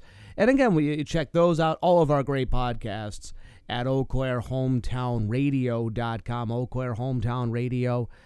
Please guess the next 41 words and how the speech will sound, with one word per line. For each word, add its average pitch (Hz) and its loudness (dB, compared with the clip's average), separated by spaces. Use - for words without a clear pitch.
uh, 92 -4
should 180 6
say 117 2
E 190 0
C 131 2
hometown 123 0
radio 123 -2
dot 123 -12
com. 127 -12
If 120 -8
I 208 0
don't 226 2
know 208 2
the 175 2
website 151 0
after 127 -4
three 180 4
and 170 4
a 151 4
half 143 4
years 143 6
of 113 -2
doing 120 2
this, - -14
it 117 -2
might 147 6
be, - 4
might 156 6
be 147 6
time 135 2
to 117 0
close 135 -2
the 117 -8
laptop. 113 -6
<laughs> - -6
E 202 4
C 175 4
hometown 147 4
radio 135 0
dot 127 -4
com. 127 -4